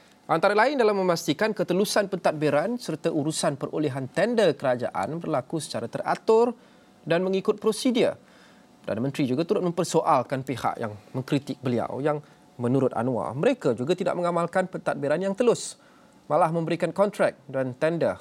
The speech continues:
bernilai jutaan ringgit kepada ahli keluarga mereka. Butiran lengkap anda boleh baca di astro awani dot com dan buletin seterusnya. Kita beralih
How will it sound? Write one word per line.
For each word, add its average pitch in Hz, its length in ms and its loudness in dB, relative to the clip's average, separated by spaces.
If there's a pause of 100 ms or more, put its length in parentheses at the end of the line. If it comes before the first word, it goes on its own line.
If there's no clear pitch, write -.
bernilai 135 560 0
jutaan 180 560 0
ringgit 160 400 -2 (480)
kepada 143 320 -2
ahli 160 320 -2
keluarga 156 480 -2
mereka. 123 400 -6 (320)
Butiran 180 400 0
lengkap 185 400 0
anda 139 80 -6
boleh 131 160 -2
baca 120 240 0
di 107 160 -4
astro 107 240 -4
awani 107 160 -4
dot - 160 -4
com 196 160 0 (480)
dan 113 240 -2 (160)
buletin 113 400 -4
seterusnya. - 560 -10
Kita - 160 -10
beralih 208 400 2